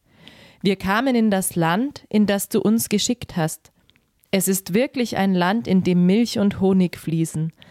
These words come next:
Das hier sind seine Früchte.“ Doch das Volk, das im Land wohnt, ist stark, und die Städte sind befestigt und sehr groß.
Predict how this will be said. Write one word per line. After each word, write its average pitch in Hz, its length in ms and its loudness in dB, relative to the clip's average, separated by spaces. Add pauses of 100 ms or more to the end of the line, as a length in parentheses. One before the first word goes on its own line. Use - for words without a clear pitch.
(220)
Das 214 260 -2
hier 226 180 0
sind 202 280 0
seine 185 280 0
Früchte.“ 160 580 -4 (960)
Doch 175 200 -2
das - 280 -2
Volk, 175 440 0
das 170 240 -2
im 175 140 2
Land 175 360 0
wohnt, 214 320 2
ist - 280 -4
stark, 180 500 -2 (460)
und 190 200 0
die 196 80 2
Städte 233 380 0
sind 208 300 0
befestigt 190 800 -4
und 165 160 0
sehr 196 420 0
groß. 156 600 -2